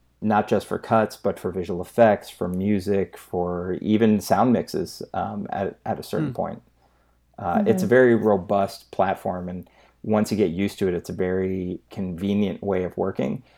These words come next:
Speaker 1: But at the same time, it's, it's not for everybody. You know, it's
Speaker 2: Yeah.
Speaker 1: yeah, some people don't like to have it on the same screen, you know, so they'll be taking notes, uh, pen and paper, and then typing them into an email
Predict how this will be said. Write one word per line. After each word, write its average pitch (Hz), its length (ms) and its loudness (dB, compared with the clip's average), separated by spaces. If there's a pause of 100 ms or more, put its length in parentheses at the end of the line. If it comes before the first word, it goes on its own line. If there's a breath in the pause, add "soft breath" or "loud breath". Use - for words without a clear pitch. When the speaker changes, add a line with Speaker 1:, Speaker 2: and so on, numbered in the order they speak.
(280 soft breath)
Speaker 1:
But 110 280 4
at 113 140 0
the 117 80 -2
same 135 200 -2
time, 135 220 2
it's, 123 220 -4
it's 131 300 -4
not 123 180 0
for 110 100 2
everybody. 90 460 0
You 92 80 -8
know, 95 200 -8
it's - 420 -10 (260 soft breath)
Speaker 2:
Yeah. 107 240 -6 (240)
Speaker 1:
yeah, 120 220 0
some 143 200 2
people 143 200 0
don't 120 180 2
like 117 280 0
to 110 340 4
have 110 200 2
it 113 120 2
on 107 260 -2
the 101 60 -4
same 107 200 0
screen, 90 360 -6 (320)
you 92 80 -8
know, 101 160 -6
so 101 260 -4 (320 soft breath)
they'll 107 260 4
be 107 220 -2
taking 104 360 0
notes, - 480 -4 (180)
uh, - 80 -6
pen 107 240 -4
and 101 100 -4
paper, 98 460 -2
and 95 120 -4
then 95 140 -6
typing 95 300 -6
them 92 100 -6
into 95 220 -8
an 92 80 -8
email 92 440 -10